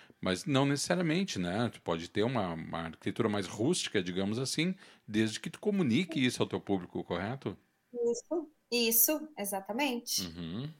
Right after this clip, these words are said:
Speaker 2: E é importante ter clientes de todas as fontes, pra nunca ficar sem cliente, né?
Speaker 1: Uhum, uhum. A, a, o, o cliente que, vamos lá, uma pergunta que me ocorreu agora, Rê, e eu acho que tu vai poder me ajudar. O cliente que chega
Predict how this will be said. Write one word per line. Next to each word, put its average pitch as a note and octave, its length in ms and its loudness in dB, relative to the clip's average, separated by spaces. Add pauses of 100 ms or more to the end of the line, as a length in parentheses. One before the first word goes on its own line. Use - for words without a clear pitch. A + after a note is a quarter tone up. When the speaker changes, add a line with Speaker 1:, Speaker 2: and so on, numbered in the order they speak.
(440)
Speaker 2:
E A3+ 140 12
é F#3+ 40 12
importante C#4 680 8
ter C4+ 180 6
clientes A3+ 480 4
de A#3+ 140 2
todas A#3+ 340 6
as D4 200 10
fontes, D4+ 480 10
pra A3+ 180 6
nunca A3+ 260 4
ficar C#4 360 6
sem C#4+ 320 8
cliente, D#4+ 580 6
né? G3+ 220 -2
Speaker 1:
Uhum, G2 640 0
uhum. G#2+ 280 0 (300)
A, C#3+ 360 10
a, D3+ 60 12
o, E3 460 10
o D3 40 2
cliente F#3 580 10
que, D3 720 6
vamos A2+ 260 2
lá, A2+ 240 6
uma G#2 460 -2
pergunta G#2+ 400 -2
que D3 60 0
me B2 80 8
ocorreu A#2 360 6
agora, F#2+ 420 6
Rê, E2 240 -2 (500)
e F2+ 260 0
eu E2+ 180 2
acho F2 140 -4
que - 80 -16
tu - 80 -12
vai F#2 140 0
poder F#2+ 300 0
me F#2+ 80 2
ajudar. F2 380 -2 (520)
O G2 160 -2
cliente C3 420 2
que C#3 140 -6
chega B2+ 420 6